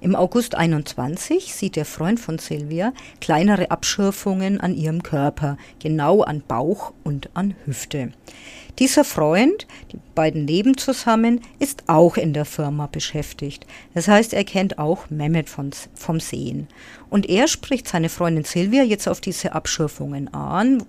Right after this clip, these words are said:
will wissen, was das ist. Und diese Abschürfungen stammen tatsächlich, das wissen wir aber auch erst heute, weil die Silvia das in der Verhandlung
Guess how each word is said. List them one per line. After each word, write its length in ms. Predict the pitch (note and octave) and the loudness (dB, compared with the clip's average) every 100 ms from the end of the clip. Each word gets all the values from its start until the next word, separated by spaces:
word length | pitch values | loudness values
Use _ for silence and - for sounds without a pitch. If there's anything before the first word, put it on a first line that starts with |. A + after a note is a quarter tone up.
| - | -12
will 320 | - E3 D#3 D#3+ | -10 -4 -4 -2
wissen, 260 | - E3 | -4 -4
was 200 | D3+ - | -4 -8
das 220 | - - | -12 -10
ist. 420 | - F#3 C4+ - - - - - - - | 0 2 2 0 -14 -20 -20 -20 -20 -6
Und 340 | G3+ G3+ G3 - - - - - | 2 4 4 -2 -20 -20 -8 -2
diese 260 | G#3 A3 | 0 2
Abschürfungen 640 | - - - C4 B3 A3+ G#3+ | 2 2 4 4 4 2 2
stammen 400 | - F#3 G#3 G#3 | 2 2 2 2
tatsächlich, 580 | E3 - B3+ - F#3+ G3 | -2 0 -2 0 -2 -2
das 220 | F#3+ F#3+ | -4 -4
wissen 260 | G3 G3 | -2 0
wir 100 | F3+ | 0
aber 180 | E3 D#3+ | 2 2
auch 160 | G#3+ F#3+ | 0 0
erst 260 | E3+ - | -4 -4
heute, 320 | D3 D#3+ F#3+ F3+ | -4 -2 0 0
weil 100 | D#3 | 0
die 120 | D#3 | -2
Silvia 360 | E3 D#3+ E3 | -4 -2 -2
das 200 | D#3 D#3+ | -2 -4
in 100 | - | -6
der 120 | D#3 D3+ | -6 -6
Verhandlung 680 | D3+ D3 D#3 F3 F3 E3 | -4 -2 -2 -2 0 -2